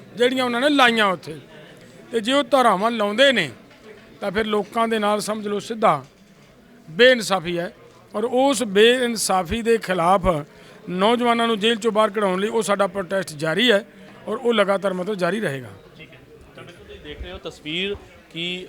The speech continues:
Speaker 2: ਅ, ਜੋ ਚੈਲੰਜ ਦਿੱਤਾ ਗਿਆ ਸੀ ਭਾਜਪਾ ਲੀਡਰਸ ਵੱਲੋਂ, ਕਿਸਾਨਾਂ ਨੇ ਐਕਸੈਪਟ ਕੀਤਾ। ਫਿਲਹਾਲ ਇੰਤਜ਼ਾਰ ਕੀਤਾ ਜਾ ਰਿਹਾ ਹੈ। ਆਮਨੇ ਸਾਹਮਣੇ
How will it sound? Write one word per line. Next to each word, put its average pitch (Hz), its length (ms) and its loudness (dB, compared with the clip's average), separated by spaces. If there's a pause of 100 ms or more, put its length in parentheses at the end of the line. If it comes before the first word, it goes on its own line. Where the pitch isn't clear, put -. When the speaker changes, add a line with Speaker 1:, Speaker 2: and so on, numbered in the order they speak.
Speaker 2:
ਅ, - 20 -8
ਜੋ 147 140 -8
ਚੈਲੰਜ 160 380 -2
ਦਿੱਤਾ 165 260 -6
ਗਿਆ 143 220 -4
ਸੀ 170 380 -10
ਭਾਜਪਾ 131 320 -8
ਲੀਡਰਸ 135 340 -12
ਵੱਲੋਂ, 147 360 -8
ਕਿਸਾਨਾਂ 131 420 -10
ਨੇ 127 80 -12
ਐਕਸੈਪਟ 131 320 -12
ਕੀਤਾ। 147 320 -12
ਫਿਲਹਾਲ 131 400 -8 (300)
ਇੰਤਜ਼ਾਰ 135 420 -6
ਕੀਤਾ 160 260 -6
ਜਾ 143 180 -2
ਰਿਹਾ 170 120 -4
ਹੈ। - 40 -10
ਆਮਨੇ 139 220 -8
ਸਾਹਮਣੇ 139 480 -8